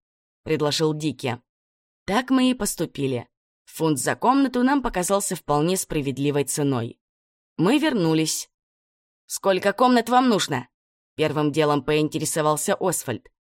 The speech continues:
«Все, которые здесь имеются», — ответил джентльмен. «По фунту за каждую», —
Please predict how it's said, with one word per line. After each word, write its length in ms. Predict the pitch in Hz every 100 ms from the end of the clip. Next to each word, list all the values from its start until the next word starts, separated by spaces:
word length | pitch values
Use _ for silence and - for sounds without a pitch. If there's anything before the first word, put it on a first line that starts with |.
| _ _
«Все, 320 | - 180 175
которые 420 | 127 143 165 165
здесь 300 | 156 185 -
имеются», — 580 | 233 269 143 - - - _ _ _ -
ответил 420 | 151 - 147 143
джентльмен. 680 | 139 151 135 196 165 117 - _ _ _ _ _ _ _
«По 140 | 220 190
фунту 340 | 302 330 220
за 180 | 175 262
каждую», — 680 | 220 160 151 160 147 139